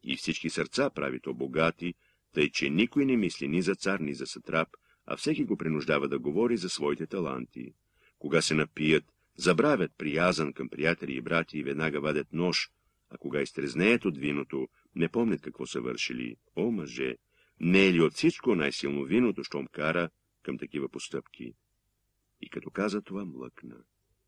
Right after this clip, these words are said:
Глава четвърта. Почна да говори вторият, който бе казал за силата на царя.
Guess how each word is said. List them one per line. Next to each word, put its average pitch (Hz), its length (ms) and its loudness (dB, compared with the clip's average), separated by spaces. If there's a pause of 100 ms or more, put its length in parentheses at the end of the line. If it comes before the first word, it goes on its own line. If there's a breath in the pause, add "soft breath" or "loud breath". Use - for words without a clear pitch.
(1200)
Глава 123 200 2
четвърта. 82 580 0
Почна 151 320 6
да 117 100 6
говори 92 280 6
вторият, 117 480 4
който 71 280 0
бе 67 120 -4
казал 101 400 2
за 69 120 -8
силата 76 380 -4
на 73 100 -4
царя. 64 580 -8